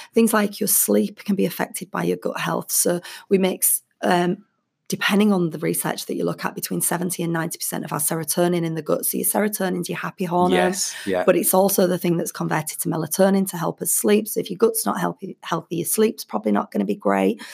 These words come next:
Speaker 1: As we mentioned, depression, anxiety. Knowing what's happening in the gut can be really key for people to understand just the basics of their health,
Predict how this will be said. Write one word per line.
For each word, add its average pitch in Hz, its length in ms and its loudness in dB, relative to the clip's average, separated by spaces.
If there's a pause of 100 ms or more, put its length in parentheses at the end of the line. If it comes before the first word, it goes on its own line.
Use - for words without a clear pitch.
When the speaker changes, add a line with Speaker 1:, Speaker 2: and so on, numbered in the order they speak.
(420)
Speaker 1:
As 180 160 0
we 180 80 -2
mentioned, 165 340 -4
depression, 175 500 0
anxiety. 175 840 -2 (480)
Knowing 240 400 8
what's 202 220 0
happening 214 360 0
in 196 120 2
the 196 80 0
gut - 280 -2
can 175 140 -8
be 196 100 0
really 208 340 4
key 190 280 0
for 202 120 -10
people 185 360 -4
to - 180 -8
understand 185 580 -2
just 208 300 0
the 233 100 0
basics - 680 -2
of - 140 -14
their 165 140 -4
health, 156 520 -8